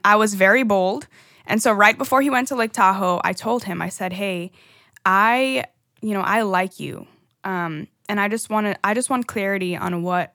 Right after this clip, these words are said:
our relationship is, you know, like, what is it that you want?" Um, because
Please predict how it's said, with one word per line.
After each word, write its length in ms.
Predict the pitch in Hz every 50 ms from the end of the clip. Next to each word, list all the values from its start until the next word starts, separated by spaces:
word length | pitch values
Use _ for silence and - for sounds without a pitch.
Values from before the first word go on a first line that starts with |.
| - -
our 140 | - 180
relationship 680 | 175 175 175 175 180 185 - - 185 180 - 175 170 -
is, 280 | - 165 170 170 170 -
you 60 | 170
know, 120 | 170 165 165
like, 220 | 165 170 170 -
what 180 | 180 180 180 185
is 140 | 190 190 190
it 220 | 196 185 185 185 -
that 260 | 175 175 170 156 - _
you 160 | 196 202 214 226
want?" 540 | 214 202 196 196 202 202 208 214 - - _ _ _ _ _ _ _ _ _ _ _ -
Um, 480 | 214 202 185 185 180 175 170 - - - -
because 320 | 220 226 220 277 302 254